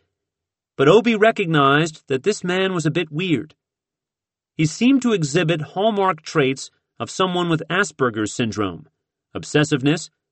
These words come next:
naivete, oblivious to social niceties, and inability to see things from other people's perspectives. All of that,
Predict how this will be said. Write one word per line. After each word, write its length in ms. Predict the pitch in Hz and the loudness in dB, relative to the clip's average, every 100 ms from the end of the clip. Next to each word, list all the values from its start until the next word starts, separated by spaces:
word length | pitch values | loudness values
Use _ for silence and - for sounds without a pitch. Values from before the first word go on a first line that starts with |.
| - | -4
naivete, 760 | 110 147 120 - 151 143 175 - _ _ _ | 2 4 4 2 2 2 -2 -10 _ _ _
oblivious 580 | 110 95 135 160 151 165 | -8 0 2 6 4 4
to 120 | - | -2
social 440 | 120 - 165 156 135 | -6 0 0 2 0
niceties, 640 | 139 165 156 110 113 151 - _ _ _ _ | 2 0 -2 -2 -2 -6 -12 _ _ _ _
and 160 | 127 - | -4 0
inability 560 | 202 170 202 208 196 | 2 4 6 6 2
to 100 | 165 | -2
see 240 | 156 - 202 | -6 -6 -6
things 400 | - 190 190 165 | -2 -2 -4 -2
from 220 | 156 143 | -2 -2
other 240 | 165 185 | -2 -2
people's 440 | 165 202 165 180 160 | -4 -6 -6 -6 -6
perspectives. 720 | - 143 180 170 113 - - _ _ _ _ _ _ _ _ _ _ _ _ _ - | -6 -4 -2 -4 -6 -10 -14 _ _ _ _ _ _ _ _ _ _ _ _ _ -2
All 300 | 143 160 170 | 4 4 4
of 100 | 156 | 2
that, 400 | 170 135 147 | 2 0 -4